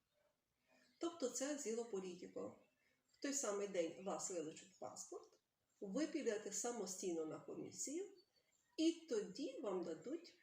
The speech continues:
один з видів пермеса, які передбачені протеціоне інтернаціонале. Проте, пам'ятайте, ви маєте право отримати протеціоне спеціале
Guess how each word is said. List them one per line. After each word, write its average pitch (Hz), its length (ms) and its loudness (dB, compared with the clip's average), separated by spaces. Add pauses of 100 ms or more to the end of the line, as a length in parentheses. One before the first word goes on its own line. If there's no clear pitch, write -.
(540)
один 240 440 2
з - 160 -6
видів 185 360 0
пермеса, 214 500 0
які 214 240 -4 (320)
передбачені 220 840 2
протеціоне 196 760 -2
інтернаціонале. 185 960 -2
Проте, 190 640 -4 (1500)
пам'ятайте, 190 920 0 (400)
ви 226 320 6
маєте 208 920 0 (340)
право 208 720 0 (220)
отримати 277 800 0
протеціоне 294 880 0
спеціале 202 800 0